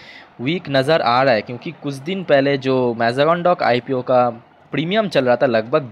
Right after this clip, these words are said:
डेढ़ सौ रुपये की premium पे चल रहा था और आज का प्रीमियम आप देख ही सकते हो यहाँ पे सौ पे आ गया है।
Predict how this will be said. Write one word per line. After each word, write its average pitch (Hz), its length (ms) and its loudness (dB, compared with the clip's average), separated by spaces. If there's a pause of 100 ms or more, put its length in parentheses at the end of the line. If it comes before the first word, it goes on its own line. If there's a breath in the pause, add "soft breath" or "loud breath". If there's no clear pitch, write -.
डेढ़ 135 220 2
सौ 151 160 -6
रुपये 143 260 -2
की 147 100 -6
premium 131 420 -4
पे 139 60 -2
चल 139 180 -2
रहा 139 140 4
था 139 100 0
और 117 220 0
आज 113 240 -2
का 139 100 -4
प्रीमियम 135 320 -6
आप 131 220 -4 (100)
देख 123 220 -6
ही 135 60 -10
सकते 117 340 -6
हो 107 60 -6
यहाँ 107 200 -6
पे 101 100 -6 (560 loud breath)
सौ 127 340 2 (220)
पे 143 80 2
आ 110 160 4
गया 101 200 0
है। 92 180 -4